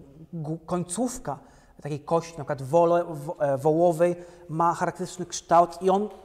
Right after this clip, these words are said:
jest zachowany w tym jataganie. Często one były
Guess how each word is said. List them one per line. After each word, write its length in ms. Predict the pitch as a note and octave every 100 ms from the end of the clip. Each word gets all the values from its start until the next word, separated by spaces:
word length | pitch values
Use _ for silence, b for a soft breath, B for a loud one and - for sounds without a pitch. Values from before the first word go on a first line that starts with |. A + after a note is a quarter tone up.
| B B B _ _ F#3
jest 380 | F#3+ F#3+ - -
zachowany 840 | D3+ D3+ F#3+ G3+ F3 F#3+ G#3+ E3 B2+
w 60 |
tym 140 | - D3
jataganie. 460 | C3 C3 C3 B2+
Często 360 | - A#3+ - G#3
one 140 | F#3+
były 300 | F#3 F3+ D#3+